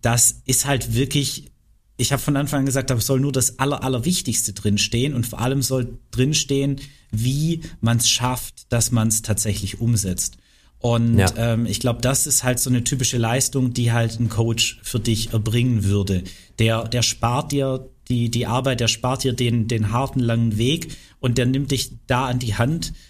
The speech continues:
Speaker 1: wo es vielleicht mal schwierig wird, wo du, wo du mal scheiterst und bringt dich dann wieder in die Spur zurück.
Speaker 2: Ja.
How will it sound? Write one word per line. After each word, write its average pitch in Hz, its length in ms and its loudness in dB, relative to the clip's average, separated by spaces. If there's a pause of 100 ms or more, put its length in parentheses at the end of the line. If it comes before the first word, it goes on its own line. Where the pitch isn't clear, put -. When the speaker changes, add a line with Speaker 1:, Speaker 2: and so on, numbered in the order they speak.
(120)
Speaker 1:
wo 127 260 0
es - 220 0
vielleicht 123 400 -2
mal 113 160 2
schwierig 131 600 -2
wird, 135 400 -4
wo 120 140 -2
du, 120 380 -2
wo 123 80 0
du 117 100 -2
mal 117 400 0
scheiterst 139 800 0
und 123 340 -2
bringt 127 240 0
dich 113 120 -2
dann 117 180 2
wieder 117 180 2
in 117 60 2
die 113 100 2
Spur 104 320 -2
zurück. - 300 -10 (800)
Speaker 2:
Ja. 90 220 0